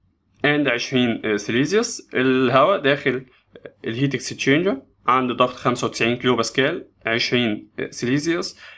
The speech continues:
بمعدل ستة من عشرة متر كيوب per second. The combustion gases، في combustion gases دي اللي أنا بستخدمها في، آه، تسخين الهواء، هي دي اللي معدية من، آه، البايبس،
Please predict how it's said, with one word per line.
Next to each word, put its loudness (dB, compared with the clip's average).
بمعدل 4
ستة 0
من 2
عشرة 4
متر 0
كيوب 2
per 2
second. -6
The -2
combustion 4
gases، 0
في -6
combustion 4
gases 0
دي 4
اللي 4
أنا 4
بستخدمها 2
في، -2
آه، -2
تسخين -2
الهواء، 4
هي 6
دي -2
اللي 4
معدية 4
من، 2
آه، -6
البايبس، 0